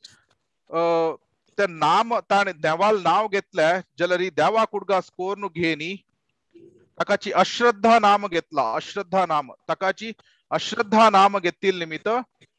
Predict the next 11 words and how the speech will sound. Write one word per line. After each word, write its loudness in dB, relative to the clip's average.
तुम्ही -6
तक्क 0
होरची -4
तशी -2
ना, 0
तागेल -2
पाप 0
पुरा 0
गल्ला, 2
जाल्यार -2
तक्का -2